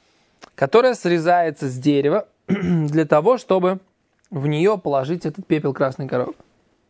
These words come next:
Теперь, что это за трубочка такая? Это некий тростничок, пустой, с пробкой. Он её срезает. Теперь есть спор между Раби Лезером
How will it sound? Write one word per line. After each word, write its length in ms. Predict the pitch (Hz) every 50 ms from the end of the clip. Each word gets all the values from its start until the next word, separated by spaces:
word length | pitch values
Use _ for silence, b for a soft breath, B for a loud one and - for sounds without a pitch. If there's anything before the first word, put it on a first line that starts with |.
| _ _ _ _ _ _ _ _ _ _ _ b b b b b b b b b b b b -
Теперь, 240 | - - - 139 131
что 180 | - - 185
это 160 | 208 214 190 175
за 140 | 156 170
трубочка 460 | 160 - 180 190 156 143 - - 151 127
такая? 320 | 123 127 - - 147 - - _ _ _ _ _ _ _ _ _ _ _ _ _ _ - - _ _ _ _ _ _ _ _ _ _ _ _ _ _ _ _ _ _ _ _ _ _ _ _ _ _ _ _ _ _ _ _ _ _ _ _ _
Это 160 | 156 143 196
некий 300 | 196 214 226 185 196 202
тростничок, 960 | - - - 185 190 185 - 190 180 160 - - 151 151 196 240 - - - _ _
пустой, 680 | - 170 - - - - 175 165 160 185 254 269 254 - _ _ _ _ _ _ _ _ _ _ _ _ _ _ _ _ _ _
с 240 | _ - - - -
пробкой. 640 | - _ - 196 214 196 160 - - 156 131 113 - _ _ _ _ _ _ _ _ _ _ _ _ _ _ _ _ _ _ _ _ _ _
Он 180 | 151 170 220 254
её 100 | 262 226
срезает. 720 | - - 190 185 170 147 151 139 127 127 156 214 226 - _ _ _ _ _ _ _ _ _ _ _
Теперь 400 | - - - 240 262 262 - - -
есть 340 | 180 165 180 226 233 -
спор 280 | - - - 202 208 196
между 260 | 180 170 156 147 151
Раби 220 | 147 147 147 151 147
Лезером 460 | 190 240 254 220 190 175 170 180